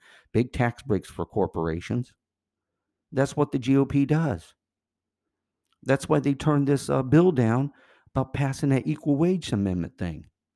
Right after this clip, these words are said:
They don't want women to get ahead. They're against women. Well, you know what? All these women in the United States should, should join forces and sue, sue the G O P.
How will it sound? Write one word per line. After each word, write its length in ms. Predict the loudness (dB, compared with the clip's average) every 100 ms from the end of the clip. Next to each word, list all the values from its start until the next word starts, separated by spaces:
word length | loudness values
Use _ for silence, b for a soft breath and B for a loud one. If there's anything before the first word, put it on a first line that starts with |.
| _ _ _ _
They 160 | -2 2
don't 240 | 4 2
want 280 | 2 0 0
women 320 | 0 2 2 0
to 100 | -4
get 180 | -2
ahead. 360 | -2 0 -2 -2
They're 140 | -2
against 340 | -2 -4 -6 -4
women. 420 | 0 2 0 -6 b b b
Well, 180 | 0 2
you 140 | 4
know 80 | 2
what? 320 | 2 0 -2 0
All 140 | 0
these 180 | 0 0
women 360 | 2 2 4
in 120 | 2 2
the 60 |
United 300 | 0 -2 -6
States 280 | -6 -6 -6
should, 220 | -8 -10 -14
should 340 | -8 -6 -6 -12 b b b b -2
join 320 | 2 2 0
forces 520 | -2 -2 -2 -4 -8 -4
and 160 | -2
sue, 480 | -2 4 4 4 0 -10 _
sue 560 | -6 2 4 4 2 -4 _
the 100 | -8
G 240 | -4 0 2
O 80 | 2
P. 360 | -2 -6 -6